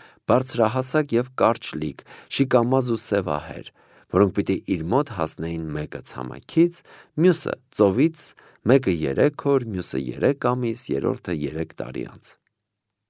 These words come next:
Սպասման մեջ նա աստիճանաբար կորցրեց ազդրերի ամրությունը,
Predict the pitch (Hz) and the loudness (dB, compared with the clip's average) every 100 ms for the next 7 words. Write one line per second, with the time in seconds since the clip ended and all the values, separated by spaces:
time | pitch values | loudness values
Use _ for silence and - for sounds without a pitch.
0 | _ _ _ _ _ - - 90 - 98 | _ _ _ _ _ -4 0 0 0 -2
1 | 95 135 135 98 87 87 87 87 87 82 | 0 -2 -2 -4 -4 -4 -6 -4 -2 0
2 | 131 127 87 - 92 110 80 85 87 87 | 0 0 -2 -2 -4 -2 -2 -4 -6 -6
3 | 80 104 87 87 90 90 - - 69 71 | -4 -4 -4 -4 -6 -6 -10 -10 -12 -14